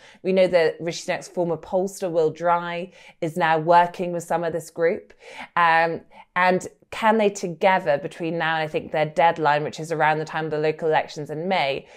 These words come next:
manage to get enough M Ps on board? It seems quite difficult right now, but what is striking is the fact there is money behind it and people with a lot of time on their hands.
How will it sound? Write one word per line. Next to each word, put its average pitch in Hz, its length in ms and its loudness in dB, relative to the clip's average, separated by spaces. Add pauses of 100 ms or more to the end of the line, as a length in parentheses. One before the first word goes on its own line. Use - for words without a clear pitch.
(160)
manage 180 300 0
to - 80 -12
get 170 160 2
enough 160 320 -2
M 156 160 -4
Ps 151 320 -8
on 147 180 -4
board? 120 420 -6 (140)
It 185 120 -2
seems 214 220 0
quite - 380 -2
difficult 226 400 -4
right 107 180 -6
now, 139 320 -4 (380)
but 175 360 4
what 190 240 2
is 190 120 -4
striking 180 560 -6
is 147 100 -8
the 156 60 -16
fact - 180 -4
there 156 80 -2
is 160 140 -6
money 208 280 -2
behind 135 400 -10
it 151 140 -8
and 156 120 -8
people 151 300 -12
with 151 180 -4 (120)
a 165 40 -4
lot 156 140 -2
of 151 100 -8
time 143 260 -10
on 127 100 -10
their 120 100 -12
hands. 120 420 -16